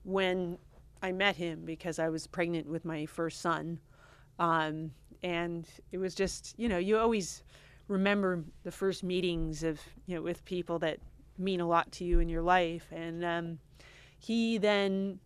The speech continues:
came a few months later for me, to hear me perform with Seattle Symphony,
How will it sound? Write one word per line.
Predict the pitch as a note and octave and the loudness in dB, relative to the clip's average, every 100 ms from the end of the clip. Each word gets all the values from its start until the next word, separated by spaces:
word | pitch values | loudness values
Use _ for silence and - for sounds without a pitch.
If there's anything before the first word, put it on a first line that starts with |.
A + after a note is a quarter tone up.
| - | -14
came | - G#3 G3+ G3 G3 F#3+ | -2 0 2 0 -2 -6
a | - | -8
few | - G#3+ | -4 -2
months | G3 F#3+ F#3+ | 0 -2 0
later | F#3+ F#3 F3+ | 0 2 0
for | - F3+ | -4 -4
me, | F3+ - | -4 -6
to | - | -4
hear | F3 F3+ | -2 0
me | F3 | -2
perform | D#3+ E3 - F3 F3 E3+ E3 E3 D#3 | -4 -8 -6 -4 -2 -2 -2 -6 -6
with | E3 - | -8 -8
Seattle | - G3+ G#3+ G3 | -2 4 4 4
Symphony, | - F3 - D#3+ D#3+ D#3+ | -2 -10 -10 -8 -6 -8